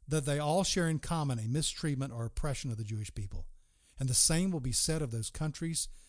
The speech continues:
which come against Israel in the last days. Listen, there's so much more I, I could say about this. I mean, there, there's, there's an incredible quirk of history. I talk about in my book, At the End of America, Bible Prophecy in a Country in Crisis. I talk about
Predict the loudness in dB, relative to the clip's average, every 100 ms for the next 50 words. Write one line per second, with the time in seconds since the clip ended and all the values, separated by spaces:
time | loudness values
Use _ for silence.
0 | -20 _ _ 0 0 -4 -4 -2 0 0
1 | -2 -2 -2 -2 -2 -4 -4 -2 0 -2
2 | -4 -2 -2 -2 -6 -6 -8 -10 -14 _
3 | _ _ _ _ _ _ _ _ _ _
4 | _ _ 2 4 4 4 6 4 2 0
5 | 0 0 -2 -8 -6 -8 -4 -4 -2 -4
6 | -6 -8 -4 -4 -4 -6 -6 -8 -6 -6
7 | -2 -4 -6 -12 _ _ _ _ _ _
8 | _ -6 -4 -2 -4 -2 0 2 0 0
9 | -4 -2 2 2 0 -2 0 0 -2 0
10 | 2 2 0 -2 0 2 2 2 -2 0
11 | 0 0 0 0 -2 -4 -8 -12 -14 _
12 | _ _ _ _ -10 -4 -2 0 4 4
13 | 4 0 -2 -2 -4 -2 -4 -2 -4 -2
14 | -2 -4 2 2 2 -4 -4 -4